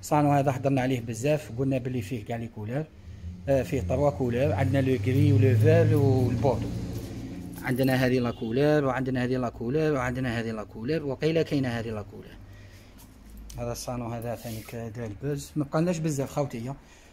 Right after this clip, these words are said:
ولا تشوفوا قلت لكم كانت كاينه ثمنطاش حب، اثنين وعشرين حبه، من بعد قلت لكم يا ودي، آه، اثناش وقيلا بقات ولا. خوتي بقاو ثلاثه ولا اربعه،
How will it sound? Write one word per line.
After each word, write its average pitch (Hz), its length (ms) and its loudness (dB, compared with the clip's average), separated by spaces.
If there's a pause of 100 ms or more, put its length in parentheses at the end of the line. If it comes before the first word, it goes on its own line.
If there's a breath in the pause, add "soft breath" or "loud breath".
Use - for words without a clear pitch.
ولا 156 160 2
تشوفوا 185 220 0
قلت 175 200 0
لكم 175 200 0
كانت 170 280 0
كاينه 180 320 2
ثمنطاش 180 480 0
حب، 156 300 0
اثنين 170 240 0
وعشرين 160 280 0
حبه، 143 300 2
من 139 60 0
بعد 151 200 0
قلت 160 180 -4
لكم 156 200 0
يا 156 100 4
ودي، 151 280 2 (580 loud breath)
آه، 151 320 4
اثناش 165 400 0
وقيلا 160 320 4
بقات 147 360 0
ولا. 117 240 -2 (120)
خوتي 170 600 2
بقاو 170 340 0
ثلاثه 165 340 0
ولا 165 180 4
اربعه، 107 180 -4